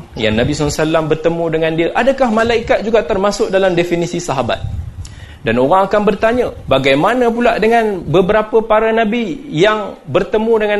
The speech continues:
Nabi di langit ketika mana Nabi Isra' dan Mi'raj? Nabi Isa alaihi salam, adakah dia juga termasuk dalam sahabat sebab dia ber-, ber-,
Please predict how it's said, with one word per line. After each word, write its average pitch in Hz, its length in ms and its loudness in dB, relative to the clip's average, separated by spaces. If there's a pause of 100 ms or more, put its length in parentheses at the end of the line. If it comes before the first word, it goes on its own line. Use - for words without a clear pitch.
Nabi 214 320 -2
di 190 80 -2
langit 208 560 0 (400)
ketika 180 400 -2
mana 226 480 0
Nabi 180 400 0
Isra' 196 560 0 (240)
dan 170 240 0
Mi'raj? 175 480 0 (1120)
Nabi 165 400 2
Isa 190 240 0
alaihi 175 320 0
salam, 175 560 -2 (240)
adakah 113 480 -2
dia 165 80 0
juga 170 240 -2
termasuk 170 400 -2
dalam 165 240 -2
sahabat 170 320 0
sebab 127 160 0
dia 120 160 0
ber-, 117 240 0
ber-, 117 260 0